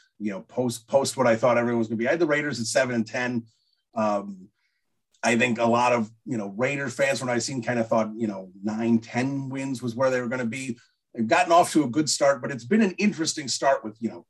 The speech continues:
with comebacks and, you know, kind of inconsistent play th-, throughout one individual game in terms of falling behind, coming back, what-, whatever it might be.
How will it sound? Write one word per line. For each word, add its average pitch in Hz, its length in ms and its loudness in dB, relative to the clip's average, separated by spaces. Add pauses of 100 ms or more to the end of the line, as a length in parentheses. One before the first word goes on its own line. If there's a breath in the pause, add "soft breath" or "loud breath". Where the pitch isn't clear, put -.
with - 160 -16
comebacks 160 600 2
and, 110 100 4
you 117 280 -2
know, 107 60 -2
kind 113 180 -2
of 110 80 -4
inconsistent 151 680 0
play 139 140 4
th-, - 200 -10 (220)
throughout 135 580 -2
one 139 400 0
individual 120 680 0
game 143 380 -2
in 113 60 -2 (320 soft breath)
terms 120 240 2
of 113 80 0
falling 120 380 4
behind, 113 460 -2
coming 117 260 2
back, 107 260 -2
what-, 113 160 -8
whatever 113 320 0
it 113 80 0
might 104 260 -6
be. 113 280 -2